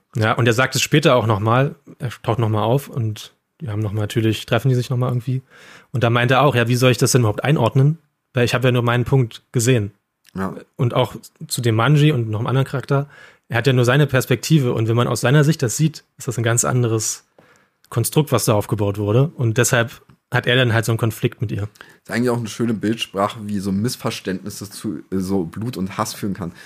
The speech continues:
Speaker 2: Wird auch immer wieder in dem Anime der Kreislauf des Hasses angesprochen.
Speaker 1: Genau, und sie wollte es ja sogar beenden,
Speaker 2: Ja.
Speaker 1: hat dann so getan, als ob Manji gestorben ist.
Speaker 2: Ja.
Speaker 1: Er ist natürlich unsterblich, sie haben nur eine Hand dahin gelegt und das kommt ja später auch raus. Das heißt, diese Lüge, um ihn zu schützen,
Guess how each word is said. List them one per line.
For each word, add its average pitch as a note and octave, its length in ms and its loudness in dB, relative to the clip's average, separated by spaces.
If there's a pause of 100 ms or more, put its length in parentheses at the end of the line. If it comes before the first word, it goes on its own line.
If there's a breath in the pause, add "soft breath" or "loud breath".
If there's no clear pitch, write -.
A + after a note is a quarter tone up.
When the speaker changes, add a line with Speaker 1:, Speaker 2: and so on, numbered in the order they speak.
(120)
Speaker 2:
Wird G#2 140 -2
auch - 120 -4
immer C3+ 260 0
wieder B2+ 260 2
in A#2 140 -4
dem A2+ 140 -4
Anime A#2 360 -2
der F#2 140 0
Kreislauf A#2+ 720 -4
des - 240 -12
Hasses - 300 -10
angesprochen. E2+ 680 -8 (440 loud breath)
Speaker 1:
Genau, A#2 220 4
und G2+ 80 0
sie A2 120 2
wollte B2+ 220 2
es - 80 -2
ja C3 80 4
sogar A2 240 2
beenden, B2 560 2 (180)
Speaker 2:
Ja. F2+ 140 -4
Speaker 1:
hat B2 100 0
dann B2 80 4
so A2+ 140 0
getan, B2 640 2
als A#2+ 160 -4
ob A2 80 0
Manji A#2+ 320 4
gestorben A2+ 440 2
ist. - 280 -4 (180)
Speaker 2:
Ja. G2 160 -8 (1000 loud breath)
Speaker 1:
Er A2+ 80 -2
ist G#2 60 0
natürlich G#2+ 200 -4
unsterblich, A#2 400 0
sie A#2 80 0
haben A2 80 4
nur A2 80 2
eine G2+ 100 0
Hand B2+ 140 2
dahin A#2+ 160 4
gelegt B2+ 320 4
und A2 120 -2
das A#2+ 120 2
kommt B2+ 160 2
ja A#2+ 60 4
später B2 300 0
auch C3 180 0
raus. G#2 160 0
Das G2+ 180 -4
heißt, A2+ 160 0
diese G#2+ 200 -4
Lüge, C#3+ 400 2
um C3 120 0
ihn C#3+ 140 4
zu A#2+ 160 -2
schützen, E3+ 500 0